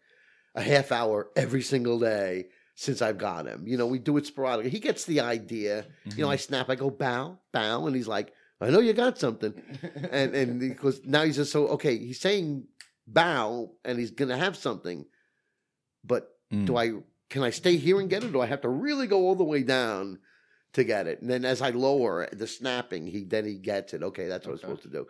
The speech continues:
Speaker 2: Mm-hmm.
Speaker 1: But the goal is to get him to do it without having to give him the treat.
Speaker 2: Yeah.
Speaker 1: You know, you want him to do it on command. I don't know if you saw, uh, Django.
Speaker 2: Yeah,
Speaker 1: The movie?
Speaker 2: Unchained.
Speaker 3: Yeah.
Speaker 1: So the guy, uh, uh, Christoph Waltz, his horse, he goes, "Oh, my, this is my horse," whatever the horse's name was, and the horse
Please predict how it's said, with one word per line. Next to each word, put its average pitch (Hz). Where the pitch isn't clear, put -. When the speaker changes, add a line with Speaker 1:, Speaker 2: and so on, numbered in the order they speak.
Speaker 2:
Mm-hmm. 92
Speaker 1:
But 131
the 165
goal 185
is -
to 143
get 131
him 123
to 110
do 131
it 85
without 104
having 95
to 95
give 104
him 80
the 101
treat. -
Speaker 2:
Yeah. 90
Speaker 1:
You 104
know, 101
you 117
want 117
him 104
to 101
do 113
it 107
on 98
command. 107
I -
don't 135
know 143
if 135
you 135
saw, 120
uh, 90
Django. 147
Speaker 2:
Yeah, 180
Speaker 1:
The 92
movie? 170
Speaker 2:
Unchained. 98
Speaker 3:
Yeah. 113
Speaker 1:
So 185
the 156
guy, 147
uh, 113
uh, 107
Christoph 151
Waltz, 240
his 143
horse, 160
he 131
goes, 120
"Oh, 120
my, 113
this 120
is 117
my 117
horse," 113
whatever 113
the 104
horse's 113
name 107
was, 131
and 147
the 131
horse 156